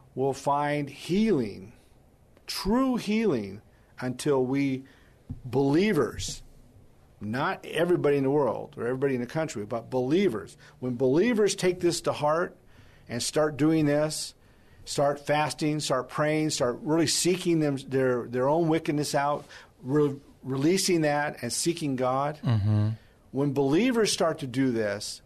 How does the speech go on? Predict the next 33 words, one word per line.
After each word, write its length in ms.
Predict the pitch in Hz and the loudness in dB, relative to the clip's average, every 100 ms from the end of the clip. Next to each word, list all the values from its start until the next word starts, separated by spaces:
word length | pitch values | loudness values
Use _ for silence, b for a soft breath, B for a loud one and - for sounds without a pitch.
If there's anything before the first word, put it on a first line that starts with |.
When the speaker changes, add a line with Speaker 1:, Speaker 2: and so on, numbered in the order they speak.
| - | -12
Speaker 1:
we 240 | 127 156 185 | -2 0 0
can 180 | 160 | -2
start 340 | 123 151 135 - | -2 -2 -2 -4
seeing 400 | - 160 139 117 | -2 0 0 0
a 100 | 107 | -6
healing 500 | 101 160 196 135 113 | -6 0 0 0 -4
of 120 | 110 | -4
our 160 | 117 113 | -4 -4
land, 440 | 117 110 104 101 - - | -6 -8 -10 -14 -20 -16
this 140 | - | -10
healing 360 | 139 143 127 113 | -6 -4 -4 -4
of 100 | 110 | -4
the 60 | |
United 260 | 110 139 110 | -2 -2 -2
States. 440 | - 117 107 - - B B B 120 | -8 -8 -10 -14 -20 B B B -10
If 160 | 104 | -2
we 120 | 160 247 | 0 2
don't 180 | 254 | 2
do 180 | 208 220 | 2 2
this, 460 | 214 220 220 - - B B - 131 | 2 2 0 -6 -10 B B -8 -2
I 140 | 214 | 2
don't 200 | 285 160 | 2 2
think 180 | 180 175 | 0 0
it's 120 | 175 | -2
gonna 200 | 185 170 | 0 0
happen. 540 | 156 165 160 98 95 - - | 0 -2 -4 -8 -8 -16 -10
And 160 | 127 131 | -8 -2
I 100 | 165 | 0
don't 100 | 196 | 2
know 80 | 160 | 2
what 180 | 143 165 | 0 0
you 120 | 190 | -2
think, 420 | 202 208 214 - | 0 0 -2 -8